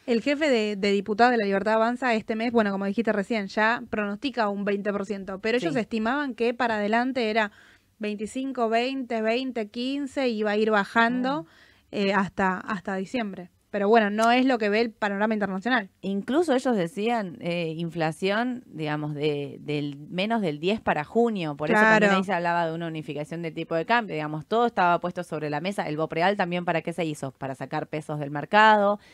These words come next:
Speaker 2: Eh, en la colocación de tasas negativas que están haciendo,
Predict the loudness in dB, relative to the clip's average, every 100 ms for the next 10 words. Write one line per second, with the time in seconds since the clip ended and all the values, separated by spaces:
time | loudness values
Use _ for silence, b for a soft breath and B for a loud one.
0 | b b b 2 4 2 0 -2 -8 -10
1 | -14 -10 -4 0 0 0 -2 -2 -4 -4
2 | -4 -4 -4 -4 -4 -6 -2 -4 -4 -6
3 | -6 -6 -2 -2 -2 -4